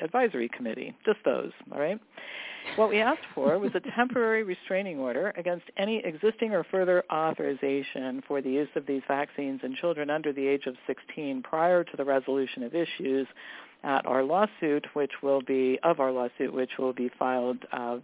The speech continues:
very shortly. And, um, with the, some of the claims that we make include that the emergency use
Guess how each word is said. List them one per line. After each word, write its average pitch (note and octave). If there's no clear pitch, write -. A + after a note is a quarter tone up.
very A#2
shortly. E3+
And, E3+
um, D3+
with E3+
the, E3
some A#3
of F#3
the -
claims F#3
that F3
we E3
make D#3
include D#3
that C3+
the C3+
emergency C#3+
use C3+